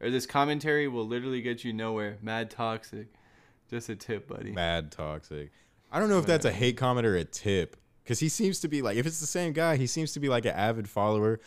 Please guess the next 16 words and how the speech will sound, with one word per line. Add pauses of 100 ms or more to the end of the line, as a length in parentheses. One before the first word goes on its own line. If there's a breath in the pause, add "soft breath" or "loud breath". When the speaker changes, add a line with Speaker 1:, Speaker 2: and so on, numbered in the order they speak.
(180 loud breath)
Speaker 2:
who
seems
to
care
about
your
<laughs>
life.
You
Speaker 1:
Mike
Speaker 2:
know
what
I
Speaker 1:
Roy,
Speaker 2:
mean?
Speaker 1:
apparently.